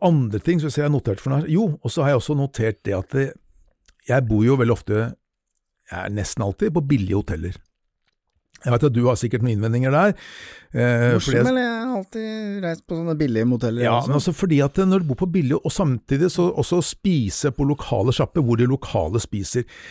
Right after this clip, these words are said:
Speaker 1: Fordi når du gjør det, så, så er du nærmere de menneskene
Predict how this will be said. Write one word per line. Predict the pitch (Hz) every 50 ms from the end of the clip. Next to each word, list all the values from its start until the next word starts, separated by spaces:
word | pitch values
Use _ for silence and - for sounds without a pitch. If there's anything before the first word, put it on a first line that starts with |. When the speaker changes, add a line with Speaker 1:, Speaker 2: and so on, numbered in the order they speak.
| - - - -
Speaker 1:
Fordi | - - 147 147
når | 156 165 175 175
du | 185
gjør | 170 170 185 185
det, | 214 240 233 196 - - -
så, | - - 170 170 175 180 156 - - - - - _ -
så | - - 117 -
er | 117 113 107 101 117
du | 139 160
nærmere | 170 165 143 143 156 156 143 117 104 92 85 87 92 107 123 143 156 - - _ _ _ _ _ _ _ _ _ _ _ -
de | 131 113 104 110 120 131
menneskene | 143 156 139 104 - - - - 117 101 110 131 139 147 -